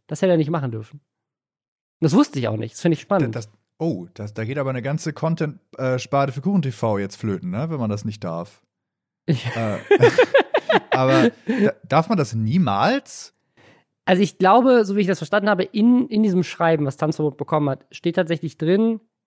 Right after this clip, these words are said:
Speaker 1: dass diese Anzeige, solange das Verfahren nicht gelaufen ist, nicht öffentlich gemacht werden darf.
Speaker 2: Wie, wie ist denn das? Ähm, also eine Anzeige ist ja was anderes als jetzt beispielsweise eine Schadensersatzforderung, weil da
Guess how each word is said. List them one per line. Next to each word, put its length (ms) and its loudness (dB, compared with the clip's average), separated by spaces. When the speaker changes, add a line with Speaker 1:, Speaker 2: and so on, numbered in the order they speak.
Speaker 1:
dass 160 0
diese 220 -2
Anzeige, 440 0
solange 220 0
das 80 -6
Verfahren 800 2
nicht 260 -4
gelaufen 360 -2
ist, 120 -8
nicht 140 -12
öffentlich 300 -6
gemacht 300 -10
werden 240 -8
darf. 300 -10
Speaker 2:
Wie, 180 -8
wie 80 -6
ist 140 -6
denn 80 2
das? 360 -2
Ähm, 520 -4
also 460 -4
eine 180 -4
Anzeige 480 -2
ist 120 -6
ja 80 -4
was 140 -4
anderes 360 -2
als 180 -6
jetzt 180 -10
beispielsweise 580 -4
eine 100 -2
Schadensersatzforderung, 1300 -6
weil 160 -6
da 540 0